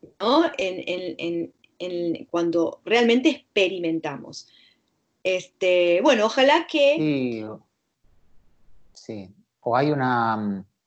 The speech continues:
Speaker 2: hay una velocidad en las cosas,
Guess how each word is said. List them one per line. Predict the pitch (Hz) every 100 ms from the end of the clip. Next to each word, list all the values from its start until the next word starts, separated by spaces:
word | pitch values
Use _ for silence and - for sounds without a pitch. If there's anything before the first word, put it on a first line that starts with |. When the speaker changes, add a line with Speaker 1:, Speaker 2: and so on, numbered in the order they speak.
| _ _ _ _ _ -
Speaker 2:
hay | 117
una | 131 131
velocidad | 123 123 113 113 - 107 98 107 107 90 101 131 _ _ _ _ _ _ _ _ _ _
en | -
las | 92 -
cosas, | - 117 - - 92 92 _